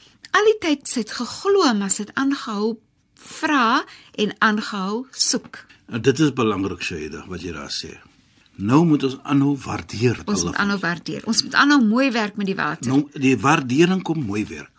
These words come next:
Speaker 1: Mhm.
Speaker 2: Moenie mors nie. Al is dit baie, al is jy op 'n situasie wat die damme oorloop. Nee, waardeer dit om te kyk daarna. En wees dankbaar vir Allah subhanahu wa ta'ala se guns,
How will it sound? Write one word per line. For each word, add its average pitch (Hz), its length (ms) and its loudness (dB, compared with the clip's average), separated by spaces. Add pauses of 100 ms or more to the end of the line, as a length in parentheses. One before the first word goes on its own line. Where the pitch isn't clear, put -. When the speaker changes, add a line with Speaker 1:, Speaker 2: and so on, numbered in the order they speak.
(200)
Speaker 1:
Mhm. 240 380 -4
Speaker 2:
Moenie 170 220 4
mors 160 360 2
nie. 175 240 -6 (640)
Al 190 280 2
is 220 160 2
dit 202 180 -6
baie, 95 300 -8 (140)
al 160 300 -2
is 226 140 4
jy 196 220 0
op 180 160 2
'n 175 40 2
situasie 160 800 0
wat 135 160 -6
die 95 180 -6
damme 120 260 -2 (100)
oorloop. 92 480 -4 (640)
Nee, 113 220 -2 (540)
waardeer 170 680 2
dit 240 220 -6
om 185 140 -8
te - 180 -6
kyk - 280 -4
daarna. 85 320 -12 (440)
En 151 220 0
wees 139 300 0
dankbaar 170 640 2 (220)
vir 120 180 -6
Allah 165 360 2
subhanahu 143 560 -2
wa 120 80 -2
ta'ala 113 380 -8
se 101 160 -4
guns, 220 480 0